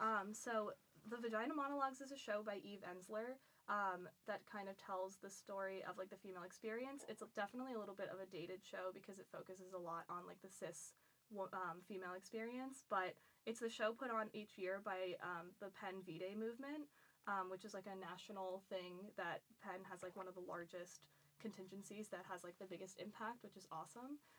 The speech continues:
Um, and we, basically, it's, like, one large fundraising event that raises money for Women Organized Against Rape,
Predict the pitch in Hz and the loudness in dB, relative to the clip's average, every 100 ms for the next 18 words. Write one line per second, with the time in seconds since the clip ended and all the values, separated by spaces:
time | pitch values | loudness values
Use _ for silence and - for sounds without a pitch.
0 | - - 214 208 185 175 214 _ _ _ | -8 4 8 8 6 0 -8 _ _ _
1 | 208 208 196 196 214 - _ 202 220 208 | 0 2 2 0 -4 -10 _ -4 -2 -2
2 | 196 - _ - 226 233 214 196 202 196 | -2 -2 _ 2 2 4 2 2 0 2
3 | 185 185 185 170 170 - 175 180 185 208 | 0 2 2 0 0 -2 -4 -2 -4 -4
4 | 190 190 196 180 180 180 180 180 180 185 | -4 -4 -4 -4 -2 -4 -6 -6 -6 -6
5 | 190 202 185 185 180 180 160 180 175 175 | -6 0 0 2 0 0 -2 -2 -4 -6
6 | 180 175 175 - 170 208 | -6 -8 -8 -4 -2 -2